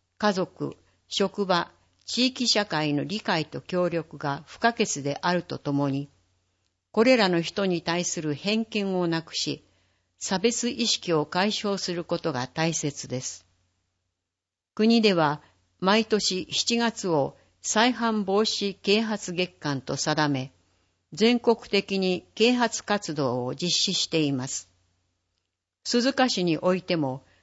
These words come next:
鈴鹿市保護司会をはじめとした関係団体と連携しながら、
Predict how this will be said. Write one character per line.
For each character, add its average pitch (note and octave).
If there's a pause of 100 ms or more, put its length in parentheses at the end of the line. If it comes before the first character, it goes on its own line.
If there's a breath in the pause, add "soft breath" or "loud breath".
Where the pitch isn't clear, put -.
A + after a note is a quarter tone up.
(120)
鈴 A3
鹿 A3
市 - (100)
保 G3
護 A#3
司 -
会 D#3
を C#3+
は E3
じ F#3
め F#3
と E3+
し -
た C#3+ (380 soft breath)
関 A3+
係 A#3
団 G#3
体 C3+
と C#3
連 F#3+
携 E3+
し D#3
な C#3+
が C3
ら、 B2